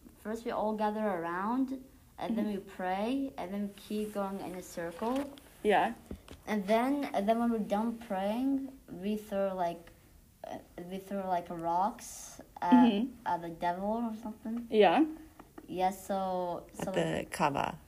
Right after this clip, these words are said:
Speaker 3: right?
Speaker 1: Uh, the, what?
Speaker 2: <laughs> This is what happens when we try and speak
Speaker 3: Yeah,
Speaker 2: Arabic.
Speaker 3: it's, it's not working for me. I'll learn some year.
Speaker 1: Yeah. And, and we, like, throw the rocks at the devil so it can get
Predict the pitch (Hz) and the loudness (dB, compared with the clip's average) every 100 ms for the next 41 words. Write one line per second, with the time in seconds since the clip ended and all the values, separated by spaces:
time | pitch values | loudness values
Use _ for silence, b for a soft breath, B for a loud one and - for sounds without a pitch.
0 | - - - 165 - - - - 175 175 | -12 -4 -2 -2 -6 -16 -20 -12 -10 -4
1 | 175 170 - 180 277 - - - - - | -2 -2 -2 -2 -2 -6 -18 -20 -20 6
2 | - 320 - 311 302 - 202 226 - - | 12 12 12 12 12 10 0 -6 -6 -6
3 | - - - B 381 302 254 233 220 208 | -6 -14 -12 B 0 4 6 10 10 10
4 | 214 214 202 220 170 156 - - 143 - | 6 4 4 4 4 2 -2 2 4 4
5 | - 240 294 427 - 311 294 247 175 151 | 6 4 12 12 12 12 12 12 12 10
6 | 143 143 143 143 143 147 156 - 165 175 | 8 4 0 0 2 0 -2 2 8 10
7 | 170 165 160 147 143 143 143 156 160 - | 10 8 6 2 4 2 0 -2 -8 -18
8 | - 175 175 170 180 - - - - - | -14 -8 -6 -6 -8 -16 -20 -20 -20 -20
9 | - - 85 95 - 196 196 196 196 202 | -20 -14 -10 -8 -6 -4 -2 -2 -2 -2
10 | 202 185 170 175 180 185 170 165 170 180 | -2 -2 -2 -2 -2 -4 -4 -4 -6 -4
11 | 190 - 180 175 170 165 | -8 -10 -10 -10 -6 -6